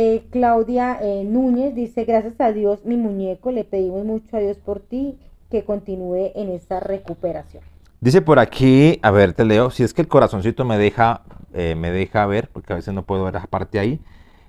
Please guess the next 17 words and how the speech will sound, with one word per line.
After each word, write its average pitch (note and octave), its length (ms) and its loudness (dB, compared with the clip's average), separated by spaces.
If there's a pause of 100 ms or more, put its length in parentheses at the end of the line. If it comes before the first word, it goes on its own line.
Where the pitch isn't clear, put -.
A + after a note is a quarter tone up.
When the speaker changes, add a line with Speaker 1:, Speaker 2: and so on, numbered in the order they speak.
Speaker 2:
Dice: C3 260 6
"Si F3+ 140 4
la B2 140 6
Chapoy C3 360 4
lo E3 160 4
quita D3+ 280 2
del B2+ 180 6
programa, A2 680 4
ella C3+ 360 4
se G#2 220 0
va G#2+ 200 6
a B2+ 180 4
ganar G2 340 2
el A#2+ 100 0
desprecio F#2 480 -2
del A2+ 140 4
público. D#3+ 520 2